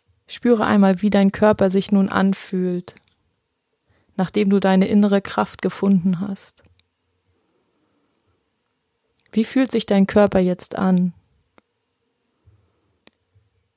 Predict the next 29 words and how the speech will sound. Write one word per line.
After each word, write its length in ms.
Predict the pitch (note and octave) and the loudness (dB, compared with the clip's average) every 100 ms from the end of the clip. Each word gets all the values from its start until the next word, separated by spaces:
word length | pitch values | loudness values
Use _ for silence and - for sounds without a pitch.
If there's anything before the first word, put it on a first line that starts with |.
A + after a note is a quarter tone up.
| _ _ _ _ _ _ _ _ | _ _ _ _ _ _ _ _
Spüre 460 | - - A3 A3+ G#3+ | -20 -6 -2 0 2
immer 260 | A#3 A3+ | 2 2
noch 160 | G3 F#3+ | 2 0
das 260 | G#3 - | -2 -2
warme 320 | F#3+ G3+ G#3+ G3 | 0 2 2 2
Licht, 580 | G3 G#3+ G#3 - - - _ _ _ _ _ _ _ _ _ _ _ | 2 0 0 -10 -20 -20 _ _ _ _ _ _ _ _ _ _ _
das 180 | - - | -10 -8
dich 220 | G3 - | -8 -6
bis 220 | G3 - | -6 -6
eben 680 | - G3+ G3+ F#3+ F#3 F#3 F3+ _ _ _ - | -4 0 4 4 4 4 2 _ _ _ -2
durchleuchtet 880 | G3 F#3 F#3 F3+ F#3 - F3+ F#3 - | 0 0 0 0 -2 -6 -10 -10 -6
hat. 320 | - - - _ _ _ _ _ _ _ _ _ _ _ _ _ _ | -6 -8 -18 _ _ _ _ _ _ _ _ _ _ _ _ _ _
Spüre 440 | - - A3 A#3 G#3+ | -20 -6 2 4 4
auch 120 | G3+ | 2
noch 160 | G3+ | -2
einmal 260 | - G#3 G3+ | -2 0 0
die 100 | G3 | -2
Freude 580 | - - - A3+ A3+ G3 | -6 -4 2 4 4 2
und 180 | F#3+ G3 | -2 -2
die 80 | |
Liebe, 480 | F#3+ F#3+ G#3+ G3+ F#3 | -2 0 0 0 -2
die 120 | F3+ | -2
du 120 | F#3 F#3+ | -2 -2
bei 100 | F#3 | -2
deinem 300 | F#3 F#3 G3 | 0 2 2
inneren 360 | G3+ F#3+ F#3+ | 0 2 0
Kind 240 | - A3 G#3+ | 2 0 0
gespürt 540 | - - - F#3 - | -2 -4 -4 -4 -6
hast. 340 | - - - | -10 -10 -16